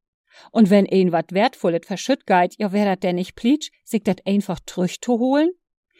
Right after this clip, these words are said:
Een do und ob sich dat nu im Molen, Theater spielen oder Modellbuch handelt? Vertrut wie doch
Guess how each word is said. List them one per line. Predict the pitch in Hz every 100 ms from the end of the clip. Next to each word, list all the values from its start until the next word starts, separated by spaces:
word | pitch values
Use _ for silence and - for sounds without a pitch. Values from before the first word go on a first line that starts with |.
| _ _
Een | 196 220 277
do | 208
und | 165 160 -
ob | 175 -
sich | 180
dat | 180 170
nu | 185 -
im | 175
Molen, | 175 214 247 190 165
Theater | - - 214 262 226
spielen | 185 - 175 160
oder | 180 175
Modellbuch | 175 175 156 151 185 277 233
handelt? | 277 277 330 - _ _ _ _ _ - -
Vertrut | - 202 - 302 370 -
wie | 294
doch | 196